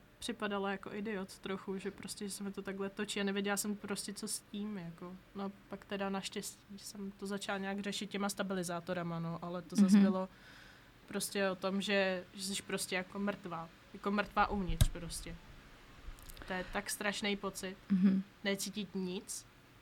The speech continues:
Speaker 1: Já jsem fakt nic necítila dva roky, prostě to bylo hrozný.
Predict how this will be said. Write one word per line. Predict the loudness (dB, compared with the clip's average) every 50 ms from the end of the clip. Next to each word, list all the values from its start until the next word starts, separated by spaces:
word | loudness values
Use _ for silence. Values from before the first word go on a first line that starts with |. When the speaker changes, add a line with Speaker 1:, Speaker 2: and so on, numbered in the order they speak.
| -20 -20 -20 -20 -20 -20 -20 -20 -20 -20 -20 -12 -6
Speaker 1:
Já | -6 -4
jsem | -2 0 -2
fakt | -2 -2 -2
nic | -4 -4 -2 -2
necítila | -2 -2 -2 -2 -2 -2 0 0 -2 -2
dva | -2 -4 -4 -4
roky, | -4 -4 -6 -8 -10 -10 -10 -8
prostě | -2 0 2 2 2 0 -4
to | -6 -6
bylo | -4 -2 -2 -2
hrozný. | -2 -4 -4 -4 -4 -6 -8 -10 -10